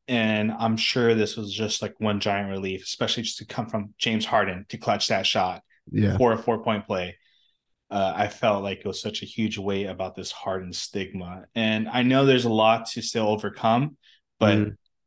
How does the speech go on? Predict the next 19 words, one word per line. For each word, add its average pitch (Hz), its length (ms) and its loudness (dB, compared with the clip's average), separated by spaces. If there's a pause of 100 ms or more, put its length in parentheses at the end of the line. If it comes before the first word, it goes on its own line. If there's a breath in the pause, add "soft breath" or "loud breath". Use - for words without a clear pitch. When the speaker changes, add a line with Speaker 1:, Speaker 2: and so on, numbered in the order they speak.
(300)
Speaker 1:
that 113 260 6
was 98 640 -2 (180)
an 107 140 2
immense 101 520 0
win 98 420 -4
for 95 160 -8
this 90 180 -10
team. 90 360 -12
Like, 95 260 -12 (480)
it, 110 200 2
Speaker 2:
Yeah. 104 320 4
Speaker 1:
it 110 40 4
meant 110 200 2
a 104 60 -6
lot. 85 220 -4 (200)
I 107 100 2
agree 98 260 0
with 90 120 -8
you. 78 160 -16